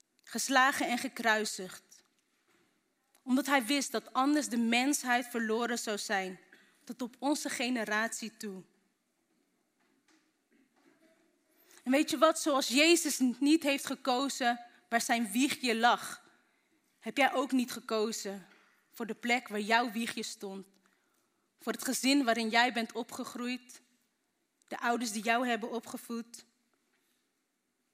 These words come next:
En misschien ben je wel opgegroeid in een omgeving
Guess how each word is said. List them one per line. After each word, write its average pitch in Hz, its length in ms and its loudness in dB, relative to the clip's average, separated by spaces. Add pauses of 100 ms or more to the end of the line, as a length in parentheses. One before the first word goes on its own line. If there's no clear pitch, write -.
(1300)
En 247 100 0
misschien 320 300 6
ben 311 140 6
je 302 80 2
wel 269 120 2
opgegroeid 277 680 -2
in 262 140 0
een 247 80 -4
omgeving 262 800 -2